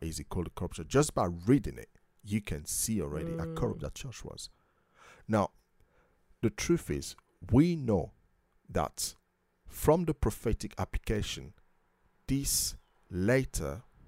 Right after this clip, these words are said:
Speaker 1: when we say that I mentioned four ways to view those letters, um,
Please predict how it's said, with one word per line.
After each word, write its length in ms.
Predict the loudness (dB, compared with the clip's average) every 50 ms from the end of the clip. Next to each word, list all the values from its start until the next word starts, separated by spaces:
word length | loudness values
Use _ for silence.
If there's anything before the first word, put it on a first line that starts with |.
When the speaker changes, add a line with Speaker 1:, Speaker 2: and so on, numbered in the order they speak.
| -20 -20 -20 -16 -4
Speaker 1:
when 240 | 0 2 2 4 4
we 80 | 2 2
say 380 | 0 2 4 6 6 6 6 6
that 160 | 4 2 0
I 60 | 0 2
mentioned 540 | 2 2 2 2 0 0 0 0 0 -2
four 320 | -4 -6 2 4 6 8 8
ways 180 | 8 8 6 6 0
to 240 | -2 -2 0 0 -2
view 340 | -4 -6 -10 -6 -4 -4 -2
those 280 | -2 -2 -4 -4 -2 0
letters, 600 | 0 -2 -2 -2 -2 -2 0 0 0 -2 -4 -8 _ _ _ _ _ _ _ _ -20 _ _ _ _ _ _ _ _ -2
um, 320 | 0 0 2 0 -2 -4